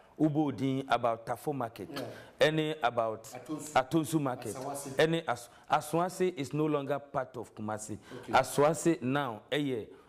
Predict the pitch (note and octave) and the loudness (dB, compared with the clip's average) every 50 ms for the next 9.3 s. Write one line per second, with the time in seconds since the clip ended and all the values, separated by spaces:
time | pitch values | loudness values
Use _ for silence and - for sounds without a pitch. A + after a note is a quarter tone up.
0 | - - - - - B2+ A2+ - C3 B2 C3 C#3 C3+ B2 G#2+ G#2+ F#2+ - G2+ F2+ | -4 -2 -2 0 0 -2 0 4 4 4 4 4 0 -2 -2 -4 -8 -10 -12 -10
1 | D#2 - - - A2+ G#2 G#2 - - - - - C#3+ F3 G#3 A3+ A3 G#3 G3+ E3 | -12 -12 -14 -12 -12 -12 -12 -14 -16 -10 0 4 6 6 6 6 4 2 0 0
2 | - - C3+ A2+ - C#3+ C#3 F3+ F3+ F3+ - C#3 D3+ D3 C3+ A2 A#2 A2 G2 E2+ | 0 0 -2 -2 0 4 4 4 4 4 0 0 0 0 0 0 -2 -2 -4 -6
3 | - - - - - - C3+ D3 D#3 D#3 - C#3+ D#3 E3 E3 - - C#3 B2 A#2+ | -10 -16 -20 -20 -6 0 4 4 4 4 4 0 -2 -2 -2 0 2 4 4 4
4 | A#2 A2+ - - D3 C3+ A#2 G#2 G#2 G#2 - A#2+ A#2+ G2+ E2+ - - - - - | 4 0 -2 -2 -2 -2 0 -2 -6 -6 -4 -4 -4 -4 -4 -8 -14 -20 -20 -20
5 | - - - _ - - D#3 E3+ F3+ G3 F#3+ F#3+ - E3+ F3+ G3 G#3 F#3+ F#3+ F#3+ | -20 -20 -20 _ 0 4 4 4 4 2 -2 -4 -2 0 2 2 0 0 -2 -2
6 | F3+ F3 E3+ F3 F3 E3 E3+ F3+ G3 A#3+ B3 - F3+ D#3 B2 - - - _ _ | 0 0 -4 -2 0 0 0 2 0 0 -2 -2 -4 -6 -6 -8 -16 -20 _ _
7 | - - - F#3+ G#3+ D3+ C3+ D#3 D3+ C#3+ C#3+ D3+ D#3 D3 D3+ D#3+ D#3 - - - | -20 -4 -2 -2 0 0 0 0 0 0 0 -2 -2 2 0 0 0 0 -10 -6
8 | - - A3+ A3 A3 E3 D3 D3 D3 C3+ D3 C#3+ C#3 - D#3 E3 F3 E3+ - C3+ | 2 2 2 4 4 0 0 0 -2 -2 -2 -2 -2 0 -2 -2 -2 -2 -4 -4
9 | B2+ A#2 G#2+ G#2+ G2 | -2 -2 -2 -6 -10